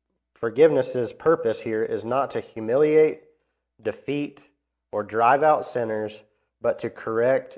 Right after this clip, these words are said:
and restore them. It is often easier to turn a blind eye to sin in the community."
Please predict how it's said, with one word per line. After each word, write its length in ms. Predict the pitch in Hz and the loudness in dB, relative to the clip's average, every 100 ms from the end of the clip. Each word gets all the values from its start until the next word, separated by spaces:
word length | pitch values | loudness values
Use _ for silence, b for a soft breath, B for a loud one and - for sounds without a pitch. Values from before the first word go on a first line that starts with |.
| - | -8
and 180 | 123 117 | -6 -4
restore 500 | 107 - 120 113 104 | -6 -4 0 0 0
them. 260 | 87 87 - _ _ _ _ _ _ _ _ _ _ _ _ 117 | -4 -8 -18 _ _ _ _ _ _ _ _ _ _ _ _ -4
It 80 | |
is 100 | 113 107 | -4 0
often 340 | 113 131 127 123 | 2 2 0 -6
easier 480 | 135 151 143 156 | -6 -6 -2 -2
to 120 | 156 135 | -2 -4
turn 300 | - 131 131 | -2 0 0
a 80 | |
blind 360 | 110 113 113 113 | -2 -2 0 -2
eye 160 | 107 107 | -4 -6
to 180 | - | -8
sin 500 | 104 - 107 101 101 - _ _ _ _ _ - | -10 -6 -4 -6 -8 -16 _ _ _ _ _ -10
in 180 | 113 | -8
the 100 | 110 | -6
community." 560 | 104 104 98 87 - | -10 -10 -10 -10 -14